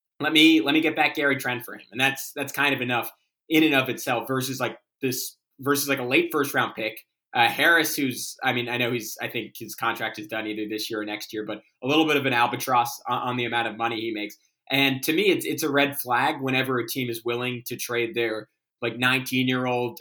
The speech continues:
at one point super hype prospect in R J Hampton. I mean, that tells me that they've kind of seen enough and said, "All right, maybe, maybe this guy turns into a decent role player down the road." And obviously, I mean, we've seen guys like, um, Chauncey Billups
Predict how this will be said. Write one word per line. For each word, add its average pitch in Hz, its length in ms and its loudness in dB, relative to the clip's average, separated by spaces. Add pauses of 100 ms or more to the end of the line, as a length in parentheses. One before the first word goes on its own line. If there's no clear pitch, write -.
at 113 120 -6
one 123 280 -2
point 127 300 -2
super 131 340 -6
hype 117 280 -4
prospect 120 600 -2
in 120 80 -8
R 120 160 0
J 120 180 -6
Hampton. 113 360 -6
I 110 60 -4
mean, 117 140 -4
that 110 140 -6
tells 120 240 -4
me 117 100 -4
that 110 180 -8
they've 107 200 -10
kind 117 140 0
of 107 60 -8
seen 117 200 -6
enough 107 360 -4
and 107 120 -14
said, 104 220 -8 (320)
"All 139 80 2
right, 117 160 2
maybe, 135 380 2
maybe 139 200 2
this 117 140 -2
guy 123 160 2
turns 117 300 -6
into 110 140 -8
a 110 60 -4
decent 110 320 -10
role 117 160 -2
player 127 280 -2
down 127 200 -2
the 127 80 -4
road." 139 220 -4
And 127 260 -2
obviously, 123 560 0 (220)
I 123 60 -4
mean, 123 120 0
we've 113 120 -2
seen 120 240 0
guys 110 280 2
like, 107 200 -6 (280)
um, 104 380 0
Chauncey 120 400 0
Billups 117 560 -4